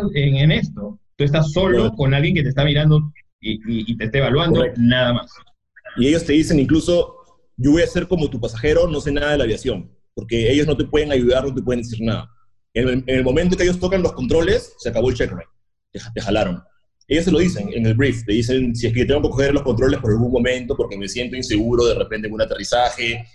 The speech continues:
Speaker 2: o no hiciste ningún go around o algo, se acabó el check ride", ¿no? Entonces, este, es un examinador de la F A y están solamente los dos en el avión, pues, claro.
Speaker 1: Interesante, ¿ah? Qué interesante.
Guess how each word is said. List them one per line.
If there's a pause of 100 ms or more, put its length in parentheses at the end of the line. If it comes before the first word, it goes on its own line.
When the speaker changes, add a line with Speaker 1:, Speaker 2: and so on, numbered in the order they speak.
(200)
Speaker 2:
o
no
hiciste
ningún
go
around
o
algo, (800)
se
acabó
el
check
ride",
¿no? (640)
Entonces,
este,
es
un
examinador
de
la
F
A (500)
y
están
solamente
los
dos
en
el
avión,
pues,
claro. (1000)
Speaker 1:
Interesante,
¿ah? (140)
Qué
interesante.